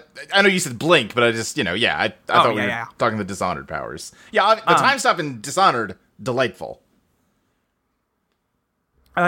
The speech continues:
Speaker 2: yeah, the, the one that connects all the guys wasn't really that useful, uh, to me, to me, to me.
Speaker 1: I have heard people
Speaker 2: Um,
Speaker 1: say it's pretty fun if you use it right, and I can imagine that.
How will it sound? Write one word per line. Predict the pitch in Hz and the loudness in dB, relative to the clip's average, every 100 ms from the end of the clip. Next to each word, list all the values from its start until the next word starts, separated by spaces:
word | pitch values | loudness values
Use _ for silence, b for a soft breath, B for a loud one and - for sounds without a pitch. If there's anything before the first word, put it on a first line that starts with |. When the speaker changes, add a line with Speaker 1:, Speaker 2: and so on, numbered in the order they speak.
| 180 | 2
Speaker 2:
yeah, | 180 | 0
the, | 127 165 165 | 2 0 0
the | 143 175 170 165 156 | 0 0 2 0 -2
one | 160 262 | -2 -2
that | - | -2
connects | 220 208 - | -4 -4 -2
all | 208 | -2
the | 156 | 0
guys | 139 151 151 | 2 2 0
wasn't | 147 165 143 | -4 -6 -4
really | 156 147 | -2 0
that | 147 | 0
useful, | 131 135 - 160 160 160 _ _ _ _ - | -2 -8 -4 0 0 -2 _ _ _ _ -4
uh, | 147 147 147 | 2 2 2
to | - | -2
me, | 160 160 165 _ - | -4 -4 -6 _ -10
to | 147 | -6
me, | 147 | -6
to | - | -4
me. | 147 151 _ b b - | -4 -6 _ b b 0
Speaker 1:
I | |
have | 214 | 0
heard | 185 220 | 2 0
people | 226 180 | 0 -2
Speaker 2:
Um, | 170 | 0
Speaker 1:
say | 180 160 156 | 2 4 2
it's | 139 135 | 0 -2
pretty | - 160 120 | -2 -2 -2
fun | - 120 117 123 | 0 0 0 -2
if | 113 | -6
you | 113 107 | -6 -6
use | 101 107 113 | -4 -6 -6
it | |
right, | 110 120 120 | 0 2 2
and | 139 | 0
I | 139 | -2
can | 110 | -4
imagine | 92 90 95 | -6 -8 -6
that. | 90 95 - | -2 -2 -2